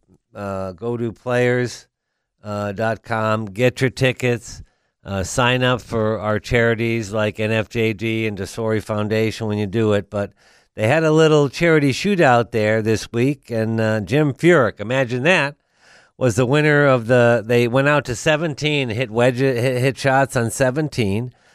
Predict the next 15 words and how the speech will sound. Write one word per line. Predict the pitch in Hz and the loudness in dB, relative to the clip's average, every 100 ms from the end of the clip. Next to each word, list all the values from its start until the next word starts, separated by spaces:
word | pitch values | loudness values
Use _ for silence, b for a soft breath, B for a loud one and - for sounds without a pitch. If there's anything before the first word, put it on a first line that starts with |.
| b | b
five | - 113 117 147 143 | -4 2 4 4 2
groups, | 113 117 127 - - _ _ _ _ | 4 4 2 -4 -20 _ _ _ _
and | - 117 98 | -4 -2 2
Jim | 131 156 | 2 2
Furyk | - 135 131 151 | 0 2 4 2
was | 117 101 | 0 0
representing | 107 117 104 104 113 113 120 | 2 2 2 0 2 2 0
the, | 110 98 90 _ _ _ _ _ | 0 -2 -4 _ _ _ _ _
him | 101 110 | -4 -2
and | 107 | -2
Tabitha's | 117 113 110 104 110 107 98 - - | 0 2 2 0 0 -2 -2 -8 -8
Furyk | 110 113 113 - - | -2 2 2 0 -4
Foundation, | 110 104 98 95 107 - 135 139 | -2 0 0 0 -2 -2 -4 -6
and, | - 104 104 101 104 | -6 -4 -2 0 2
um, | 101 101 95 | 2 2 0